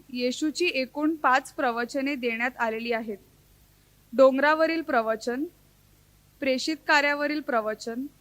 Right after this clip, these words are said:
स्वर्गराज्याचे दाखले, सामुदायिक जीवनावरील प्रवचन आणि युगाच्या समाप्तीवरील प्रवचन. त्यापैकी आजच्या उपासनेमध्ये सामुदायिक जीवनावरील प्रवचनातला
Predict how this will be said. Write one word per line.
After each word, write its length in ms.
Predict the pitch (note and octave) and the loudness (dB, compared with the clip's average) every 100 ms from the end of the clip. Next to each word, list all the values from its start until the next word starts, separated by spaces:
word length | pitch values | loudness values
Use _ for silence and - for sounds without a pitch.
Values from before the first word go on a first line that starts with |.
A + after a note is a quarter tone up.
| _ _ _ _ - | _ _ _ _ -12
स्वर्गराज्याचे 1000 | - C#4 C4 D4+ D#4+ D4+ A#3+ D4+ D4+ D#4 | 0 2 4 4 2 2 0 -2 -2 -4
दाखले, 520 | C4 A3 A#3 G#3+ C#4 - _ _ _ _ _ _ - | -2 -4 -6 -10 -10 -18 _ _ _ _ _ _ 2
सामुदायिक 600 | D4 C4 C#4+ D4+ D4+ D#4 | 4 6 4 2 2 0
जीवनावरील 640 | C4+ D4 C4+ C#4 C#4 C#4+ D4 | -2 -2 0 0 0 -2 -2
प्रवचन 640 | C#4+ A3+ A3 A3 A#3+ C4+ - _ _ _ _ _ | 0 0 -2 -4 -6 -6 -10 _ _ _ _ _
आणि 200 | - B3+ | 0 2
युगाच्या 560 | D4 D4 B3 D4 D4+ E4+ | 4 2 2 2 2 -2
समाप्तीवरील 800 | E4+ C#4 C4+ C4 D#4+ D4+ D4+ D#4 | 0 0 0 0 -4 -2 -2 -2
प्रवचन. 580 | D4 B3 A3+ A3+ G#3 G#3+ - _ _ _ _ _ _ _ | -2 -2 -2 -6 -10 -18 -20 _ _ _ _ _ _ _
त्यापैकी 720 | D#4 D4 E4 E4+ E4 D4+ E4+ | 6 6 6 2 0 -2 -4
आजच्या 540 | E4+ - B3 C#4+ - E4 | -4 0 2 2 0 -4
उपासनेमध्ये 920 | C#4 C4 C4+ D4 D4+ C4 G#3+ G#3+ C4+ - _ _ _ - | 0 0 0 0 0 -2 -4 -6 -6 -16 _ _ _ 4
सामुदायिक 560 | C4 B3+ D4 D#4 E4 C#4+ | 4 6 4 2 0 0
जीवनावरील 640 | D4+ C4 B3+ C4 B3+ C#4 | -2 0 -2 -2 -2 -4
प्रवचनातला 1000 | C4 C4 A#3 B3 C#4 B3+ B3 - A3+ B3 | -4 -2 -2 -4 -4 -4 -6 -8 -10 -10